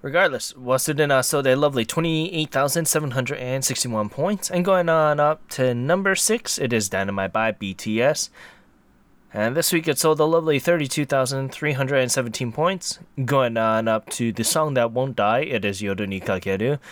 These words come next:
by yoasobi. No, like, literally, I think it's, it's been the one year mark when it initially just boomed on our,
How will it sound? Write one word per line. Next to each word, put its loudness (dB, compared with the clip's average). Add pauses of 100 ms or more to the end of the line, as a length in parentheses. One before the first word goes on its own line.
(160)
by 2
yoasobi. 0 (1500)
No, -6
like, -6
literally, 2
I 2
think -2
it's, -2 (320)
it's -2
been 0
the 4
one 0
year 4
mark -2
when 0
it 2
initially 2
just -4
boomed 0
on 0
our, 0